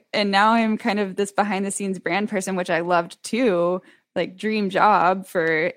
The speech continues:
eight-year-old me. But I kind of had to be like, "Wait, I want to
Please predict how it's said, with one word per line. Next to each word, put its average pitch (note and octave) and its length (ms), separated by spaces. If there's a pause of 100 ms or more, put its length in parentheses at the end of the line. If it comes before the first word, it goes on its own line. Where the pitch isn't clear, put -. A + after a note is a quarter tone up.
(100)
eight-year-old F3 520
me. F#3+ 220
But E3+ 420
I G3 120
kind G3 200
of E3+ 80
had G3+ 180
to F3+ 40
be F3 140
like, F3 160
"Wait, - 340
I F3 280
want F3 340
to E3+ 640